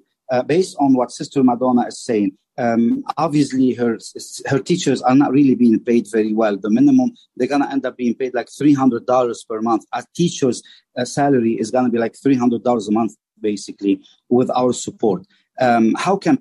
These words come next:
people help through the Mission of Hope and Mercy? If you give us very quickly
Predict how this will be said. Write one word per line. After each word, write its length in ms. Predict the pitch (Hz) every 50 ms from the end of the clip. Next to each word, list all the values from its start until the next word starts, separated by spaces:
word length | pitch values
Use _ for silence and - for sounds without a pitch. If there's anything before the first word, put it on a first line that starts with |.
| -
people 200 | 151 147 - 135 113 117 123 120
help 160 | 113 113 - -
through 180 | - 123 127 120 120
the 60 | 117 120
Mission 200 | - - - 120 -
of 40 | - - 117
Hope 120 | 113 - -
and 80 | 110 104 104 104
Mercy? 200 | 98 - - 123 -
If 40 | - -
you 60 | 127 120 147
give 80 | 147 147
us 60 | 143 - - _ -
very 160 | 185 170 143 - -
quickly 260 | 120 - - 104 107